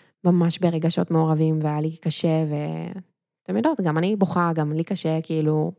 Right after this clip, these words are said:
בכיתי על זה, ישבתי רגע, לקחתי איזה שעה וחצי שהייתי אמורה לעשות דברים, והיה לי לוז של עבודה,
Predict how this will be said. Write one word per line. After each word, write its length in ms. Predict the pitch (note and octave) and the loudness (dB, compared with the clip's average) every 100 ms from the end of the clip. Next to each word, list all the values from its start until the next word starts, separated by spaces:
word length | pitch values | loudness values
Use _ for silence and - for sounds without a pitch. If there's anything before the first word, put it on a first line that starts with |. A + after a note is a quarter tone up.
| _ _ - | _ _ -2
בכיתי 380 | F3 F3 F3 E3+ | 0 2 0 0
על 120 | D#3+ | 2
זה, 300 | D#3+ D#3 D#3+ - - - - | 2 2 0 -6 -20 -20 -4
ישבתי 400 | E3+ D#3 D3+ D#3 | 0 2 2 0
רגע, 320 | D3+ D#3 D3 D#3+ | 0 0 0 -2
לקחתי 320 | F3+ E3 - E3 | -6 -8 -4 -2
איזה 140 | D#3+ | 0
שעה 240 | - D#3 D#3+ | 0 2 2
וחצי 360 | D#3+ D#3+ D#3+ | 0 -2 -2
שהייתי 320 | D#3+ D3+ D3+ D#3 | -2 -2 0 0
אמורה 200 | D3+ D#3 | 2 2
לעשות 260 | D#3 E3 | 0 -2
דברים, 300 | D#3+ D#3+ D#3+ | 0 0 2
והיה 120 | D#3 | 0
לי 120 | D3+ D#3 | 0 2
לוז 200 | D#3+ D#3 | 2 0
של 180 | D#3+ | -2
עבודה, 340 | D3+ D#3 E3 | 0 2 2